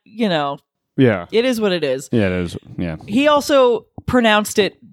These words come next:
Speaker 1: business, bus-, bidness.
Speaker 2: Business?
Speaker 1: Bidness, like he thought he was cool.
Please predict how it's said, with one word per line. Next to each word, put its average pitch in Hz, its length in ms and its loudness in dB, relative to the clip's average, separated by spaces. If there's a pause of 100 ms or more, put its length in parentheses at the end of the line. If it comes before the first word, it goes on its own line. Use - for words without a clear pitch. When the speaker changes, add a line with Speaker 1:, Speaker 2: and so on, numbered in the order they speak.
(100)
Speaker 1:
business, 220 520 0
bus-, 196 340 -2 (320)
bidness. 208 600 0 (260)
Speaker 2:
Business? 127 460 0 (100)
Speaker 1:
Bidness, 202 540 -2
like 175 160 -2
he 202 80 0
thought 185 180 2
he 175 60 0
was 139 140 -2
cool. 165 380 -6